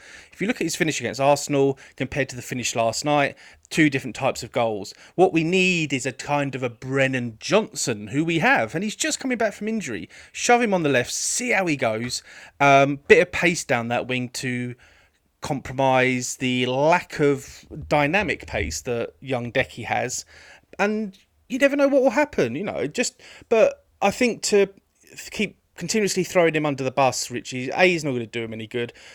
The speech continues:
Um, but yeah, at the end of the season, let's, yeah, let's explore it then.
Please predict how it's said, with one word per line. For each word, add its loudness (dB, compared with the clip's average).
Um, 8
but 4
yeah, 10
at 2
the 8
end 6
of 0
the -2
season, -2
let's, 4
yeah, 4
let's 4
explore 2
it -2
then. -2